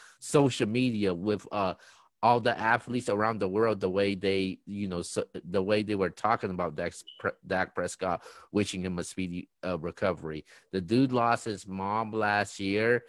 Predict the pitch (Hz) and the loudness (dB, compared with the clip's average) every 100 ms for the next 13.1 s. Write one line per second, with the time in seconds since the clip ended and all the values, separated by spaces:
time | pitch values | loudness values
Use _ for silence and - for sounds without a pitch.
0 | - - - 101 - 110 104 113 - 113 | -14 -16 -8 -8 -2 0 0 -2 -2 -2
1 | 113 104 107 107 101 98 - - 101 107 | -2 -2 -4 -2 -2 -4 -8 -8 -2 2
2 | 117 110 107 101 - 98 85 - - - | 2 0 -4 -6 -4 -2 -4 -10 -16 -4
3 | 104 87 101 104 113 90 95 104 - 107 | -4 0 2 2 2 2 2 0 -2 -4
4 | - 92 90 98 95 101 90 82 92 107 | -2 -2 -2 0 0 -2 -6 -2 0 0
5 | - _ - _ - 87 92 92 98 107 | -2 _ -20 _ -4 -2 0 0 0 2
6 | 101 - 98 101 95 95 92 82 - 101 | 2 0 -6 -4 -2 -2 -2 -4 -4 -4
7 | 101 - - - - 101 101 - 107 92 | -4 -6 -16 -6 -2 2 0 -2 -8 -4
8 | 101 98 95 98 92 90 - 92 95 92 | 0 0 0 -2 -4 -4 -4 -2 0 0
9 | 90 92 101 107 - - - - 87 98 | 0 0 0 -2 -8 -20 -14 -8 -2 -2
10 | 92 78 98 - 107 107 117 123 117 - | -2 -2 -2 0 0 0 0 -2 -4 -6
11 | 98 110 - - - _ _ _ _ _ | -2 0 -2 -10 -16 _ _ _ _ _
12 | _ _ - - 107 - - - 101 120 | _ _ -8 -6 -6 -10 -12 -6 -4 -4